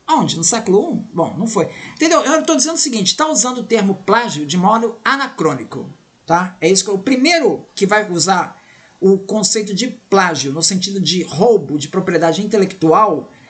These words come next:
é o poeta Marcial, depois de Jesus também, lá no século um, mas já depois de Jesus, que ele fala ali da cópia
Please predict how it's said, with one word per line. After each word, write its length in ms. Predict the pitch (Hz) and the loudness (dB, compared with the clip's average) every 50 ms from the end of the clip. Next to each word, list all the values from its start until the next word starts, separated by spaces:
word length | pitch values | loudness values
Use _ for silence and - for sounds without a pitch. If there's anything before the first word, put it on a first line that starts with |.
| - | -4
é 120 | - 180 202 | 0 2 2
o 100 | 208 180 | 2 2
poeta 420 | 190 202 196 196 214 214 220 196 | 2 2 2 4 2 0 0 0
Marcial, 880 | 185 180 190 226 233 - - - - 220 185 165 151 143 135 131 - - - _ | 2 2 2 0 0 0 0 0 0 2 2 0 0 0 -2 -6 -10 -16 -16 _
depois 480 | 160 190 208 208 - - 226 269 285 269 | 2 2 2 2 2 2 2 2 2 0
de 80 | 277 | -2
Jesus 320 | 277 311 254 240 269 - - | -2 -2 -2 0 0 -2 -2
também, 360 | 302 285 254 185 151 123 113 - | -2 0 0 0 0 0 -2 -2
lá 100 | 151 160 | -2 -2
no 100 | 165 156 | 0 0
século 460 | - - 175 160 165 - 156 151 160 | 0 -2 -2 -4 -4 -2 0 0 0
um, 60 | 196 | 0
mas 160 | 233 247 - - | 0 0 0 2
já 140 | 180 202 | 2 2
depois 360 | 165 160 156 - 214 226 240 240 | 2 0 -2 0 0 0 0 2
de 100 | 269 262 | 0 0
Jesus, 580 | 277 277 233 160 147 135 127 - - - - - - - - _ _ _ _ | 0 0 0 0 0 -2 -2 -2 -4 -6 -8 -14 -20 -20 -20 _ _ _ _
que 160 | - 180 185 | -2 2 4
ele 240 | 190 202 208 214 226 | 6 6 6 4 2
fala 480 | 220 - - - 190 185 190 196 208 208 | -4 -6 -2 0 2 2 4 2 2 2
ali 280 | 185 160 160 175 196 | 2 2 4 4 4
da 140 | 196 208 196 | 4 2 0
cópia 680 | - - - 165 165 170 180 175 - 202 208 208 208 208 | -2 -2 0 2 4 4 2 0 2 0 0 0 0 -4